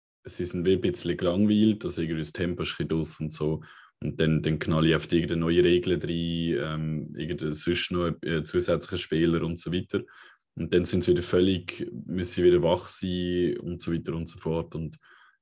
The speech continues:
ähm, das finde ich ganz, ganz wichtig. Ich glaub eben, das ist so etwas, das mache ich wie nicht bewusst. Jetzt vorher, was du so ein bisschen erzählt hast, habe ich es nochmal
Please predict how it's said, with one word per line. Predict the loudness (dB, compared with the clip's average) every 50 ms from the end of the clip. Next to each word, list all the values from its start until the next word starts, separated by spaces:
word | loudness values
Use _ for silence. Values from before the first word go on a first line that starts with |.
| _ -8
ähm, | -4 -2 -2 0 0 0 0 0 -2 -4 -12 _
das | -4 -2 -2 0 2
finde | 4 4 4
ich | 6
ganz, | 6 4 4 4
ganz | 2 2 2 6
wichtig. | 6 4 4 4 0 -6 -6 -4 -4
Ich | -4 0
glaub | 2 0 2 4
eben, | 4 4 6 4 4 2 -4 -16 -20 _
das | -10 -4 -2
ist | -2 0 2
so | 2 2
etwas, | 2 2 0 -2 -4 -6 -6 -6 -8 _ _ _ _ _ _ _ _
das | -6 -2 0
mache | 2 2 2 2 0 0
ich | 2 4
wie | 4 6
nicht | 6 6 6 4 0 -2 -2
bewusst. | 0 0 0 2 2 2 2 2 0 -4 -4 _ _ _ -12 -4
Jetzt | -4 -2 -2 -2
vorher, | 0 2 2 4 4 2
was | 2 0 -2 -2 -2
du | -6 -6
so | -4 -4 -6
ein | -2
bisschen | 0 -2 0 0
erzählt | -2 -2 2 2 2 2 2 2
hast, | 0 0 0 0 -2 -4
habe | -2 -4
ich | -4 -2
es | -2
nochmal | 0 0 0 2 2 4 4 4 2 2